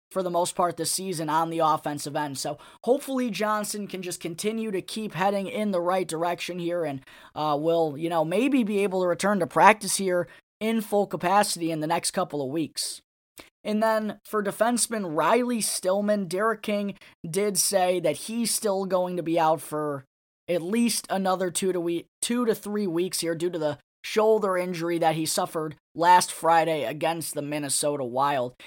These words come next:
And just feels like the case all season long. I've mentioned it a bunch on the sh-, on the show. Just seems like the Hawks have never had all of their N H L defensemen healthy at the same time so far this season. It's been weird.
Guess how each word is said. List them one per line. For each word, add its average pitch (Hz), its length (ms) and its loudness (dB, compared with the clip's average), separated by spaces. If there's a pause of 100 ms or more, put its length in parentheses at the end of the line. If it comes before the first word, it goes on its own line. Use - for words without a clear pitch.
(280)
And 143 400 -4 (920)
just 196 180 -4
feels 247 260 2
like 254 140 0
the 180 80 -8
case 196 320 -2
all 190 180 2
season 175 340 -8
long. 180 280 0
I've 147 100 -6
mentioned 190 380 -6
it 160 100 0
a 127 60 -2
bunch 190 360 2
on 160 220 2
the 139 60 -4
sh-, - 180 -4 (100)
on 165 160 0
the 143 80 -4
show. 190 440 2 (500)
Just 254 200 -2
seems 294 240 2
like 254 140 0
the 180 100 0
Hawks 196 580 2 (560)
have 185 200 2
never 160 760 0 (400)
had 185 240 0 (100)
all 196 260 4
of 175 140 -4
their 190 260 0
N 180 140 -6
H 185 220 -4
L 175 160 0
defensemen 156 480 -4
healthy 180 420 0
at 156 140 -4
the 147 60 -8
same 190 340 -2
time 170 360 -2
so 131 200 -2
far 123 300 -4
this 117 180 -10
season. 110 380 -8
It's 123 100 -12
been 202 340 -6
weird. 143 400 -4